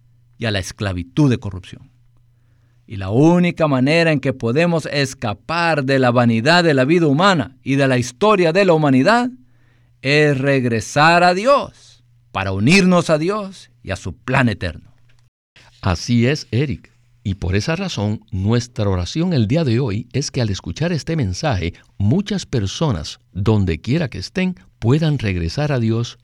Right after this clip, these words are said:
Speaker 2: para ser salvos de la vanidad y la corrupción. Bueno, necesitamos avanzar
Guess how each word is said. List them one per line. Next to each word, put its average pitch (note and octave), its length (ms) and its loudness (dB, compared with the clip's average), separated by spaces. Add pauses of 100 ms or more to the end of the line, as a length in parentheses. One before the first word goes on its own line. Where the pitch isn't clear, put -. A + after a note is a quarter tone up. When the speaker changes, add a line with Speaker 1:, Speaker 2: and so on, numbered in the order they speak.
(160)
Speaker 2:
para F#2+ 240 -4
ser C3 240 -2
salvos A2+ 540 -4
de G2 120 -4
la E2+ 140 -2
vanidad F2 560 -4 (280)
y C#3 180 -4
la B2 120 -2
corrupción. D2+ 640 -10 (580)
Bueno, E2+ 460 -2 (420)
necesitamos F#2 600 -2
avanzar F#2 420 -2